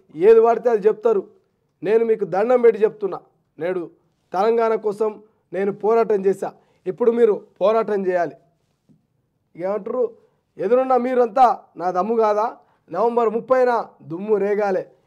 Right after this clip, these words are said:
ఎన్నికల కింద మీద అయితే కైలాస మాటలో పెద్ద పాము మింగినట్లే.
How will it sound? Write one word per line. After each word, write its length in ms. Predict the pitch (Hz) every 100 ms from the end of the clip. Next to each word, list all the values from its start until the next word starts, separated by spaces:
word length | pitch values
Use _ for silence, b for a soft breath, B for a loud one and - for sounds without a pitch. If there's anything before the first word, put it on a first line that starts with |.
| _
ఎన్నికల 420 | 156 220 226 226 226
కింద 240 | 220 220
మీద 220 | 220 220
అయితే 440 | 208 202 240 208 214
కైలాస 520 | - 185 214 214 208
మాటలో 460 | 196 202 208 202
పెద్ద 260 | 202 196 185
పాము 280 | 214 208 190
మింగినట్లే. 480 | 190 180 156 151